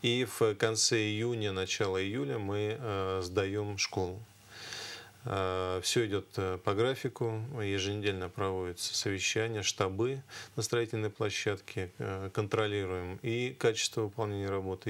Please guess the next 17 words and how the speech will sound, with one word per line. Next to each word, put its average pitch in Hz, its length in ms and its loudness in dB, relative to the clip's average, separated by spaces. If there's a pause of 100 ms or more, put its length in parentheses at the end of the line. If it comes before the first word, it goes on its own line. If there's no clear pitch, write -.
(140)
и, 110 60 -6 (120)
э, 98 340 -4
сроки. 98 500 -4 (840)
Э, 95 520 0
что - 200 0
касается, 113 720 2 (160)
э, 98 480 0
самого 110 280 2
учебного 101 340 0
заведения, 107 400 -2
как 101 240 0
оно 95 180 -2
будет 95 300 -2
работать 98 340 0
с - 60 -2
первого 98 280 0
сентября. 92 560 -2